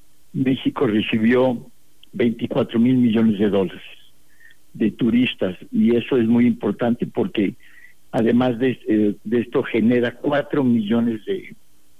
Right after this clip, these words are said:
empleos directos y seis millones de indirect-, de indirectos. Yo tengo la,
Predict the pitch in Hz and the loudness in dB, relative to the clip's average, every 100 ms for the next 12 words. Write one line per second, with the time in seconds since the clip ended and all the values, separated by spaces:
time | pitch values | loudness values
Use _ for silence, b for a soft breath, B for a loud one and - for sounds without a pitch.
0 | - - 240 101 131 117 123 123 135 - | -20 -4 -2 0 0 0 0 0 -2 -2
1 | 202 - B B B - - 117 - 131 | -6 -8 B B B -20 -4 -4 0 0
2 | 120 117 117 113 92 95 90 101 90 - | 2 2 2 0 0 -2 0 -2 -2 -8
3 | - - - 120 104 104 113 107 - - | -20 -20 -4 2 2 4 2 0 -4 -18
4 | - B B B B - - 120 117 117 | -20 B B B B -18 -12 -2 0 0
5 | 147 117 113 104 98 | 0 2 2 0 -2